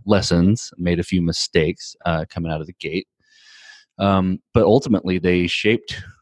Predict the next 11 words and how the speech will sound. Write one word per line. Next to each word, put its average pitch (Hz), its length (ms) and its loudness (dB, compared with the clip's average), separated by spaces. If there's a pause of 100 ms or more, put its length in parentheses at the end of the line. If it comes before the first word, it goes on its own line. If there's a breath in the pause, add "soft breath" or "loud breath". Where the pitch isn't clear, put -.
(200)
who 113 260 4
I 98 300 4
was 90 560 2
and, 85 320 -2
and, 82 400 -4
um, 82 380 -2
who 95 140 4
I 82 100 4
am 82 260 2
now, 95 460 2 (140)
and, 82 600 -2